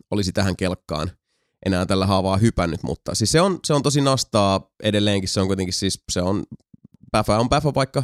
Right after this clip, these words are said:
voissa paistaisi ja sitten maistaisi, mutta kun itselle toi Battlefieldin meininki taas sitten uppoo, niin sitä on oikein nautinnollista pelata, ja se on, kartat on mun mielestä hyvin suunniteltu, siellä on, siellä on hyvää menoa ja meininkiä, hyvää tykitystä ja sodan tuntua,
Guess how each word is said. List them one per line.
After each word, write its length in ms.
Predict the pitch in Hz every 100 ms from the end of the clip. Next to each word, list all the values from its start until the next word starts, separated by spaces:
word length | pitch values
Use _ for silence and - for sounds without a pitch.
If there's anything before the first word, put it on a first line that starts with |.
| -
voissa 260 | 135 131 127
paistaisi 480 | - 123 - 107 107
ja 40 |
sitten 260 | 104 107 107
maistaisi, 540 | 113 107 - 90 92 - - - -
mutta 200 | - - 101
kun 100 | 104
itselle 300 | - 95 95
toi 240 | 98 95
Battlefieldin 480 | 98 98 92 92 92
meininki 320 | 95 95 95
taas 220 | 117 123
sitten 240 | 120 - -
uppoo, 500 | 120 _ - 85 90 - _ - _ -
niin 120 | 87
sitä 200 | 98 87
on 200 | 87 90
oikein 360 | 95 95 87 -
nautinnollista 500 | 98 87 80 82 - -
pelata, 280 | 87 85 85
ja 100 | 80 - -
se 160 | 95
on, 160 | 90 90 - -
kartat 340 | 147 147 113
on 60 | 117
mun 160 | 113
mielestä 320 | 113 107 110 - _ - 117
hyvin 220 | 113 104
suunniteltu, 640 | 110 101 92 90 90 92 - - _ _ _ _ _ _ _ _ _ -
siellä 200 | 90 92
on, 80 | 90 -
siellä 160 | 95
on 80 | 95 -
hyvää 280 | 117 104 95
menoa 300 | 101 98 95
ja 60 |
meininkiä, 420 | 101 95 92 85 95
hyvää 240 | 98 92
tykitystä 480 | 101 92 92 - 95
ja 80 | 92
sodan 400 | 123 123 107 95
tuntua, 480 | 127 127 104 95 85